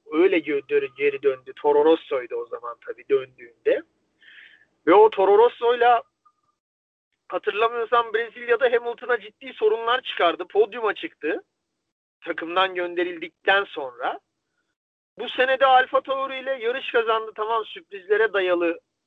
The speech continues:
bir yarış kazanmış olabilir. Ama gerçekten baktığınız zaman puan sıralamasında da öyle. Yarış içindeki performans da öyle. Yani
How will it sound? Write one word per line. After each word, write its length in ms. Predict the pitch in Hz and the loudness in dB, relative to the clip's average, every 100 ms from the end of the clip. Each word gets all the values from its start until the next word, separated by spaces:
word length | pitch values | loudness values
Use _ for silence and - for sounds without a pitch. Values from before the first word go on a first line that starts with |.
| - | -8
bir 60 | |
yarış 300 | 180 185 - | -4 -4 -6
kazanmış 500 | - 170 180 180 175 | -10 -4 -4 -4 -8
olabilir. 520 | 185 185 170 226 262 - _ _ _ _ | -4 -4 -2 -6 -8 -16 _ _ _ _
Ama 200 | 175 208 | 0 2
gerçekten 600 | 226 269 269 240 - 370 494 | 4 4 2 -6 -2 -2 2
baktığınız 520 | 440 440 - 480 480 | 2 2 -4 -8 -6
zaman 280 | 440 214 233 - | -4 -2 -2 -2
puan 280 | 196 214 226 | 0 0 2
sıralamasında 640 | 220 220 220 208 214 233 226 | 0 0 0 -4 -4 -2 0
da 60 | |
öyle. 400 | 170 147 143 190 | 0 -2 -2 -4
Yarış 280 | 180 196 220 | -4 -6 -6
içindeki 400 | 214 208 208 214 | -10 -8 -6 -6
performans 640 | 214 196 196 285 208 208 202 - | 0 0 0 -4 -2 -4 -4 0
da 60 | |
öyle. 280 | 160 135 160 | 0 0 -2
Yani 380 | 208 214 220 | 0 0 0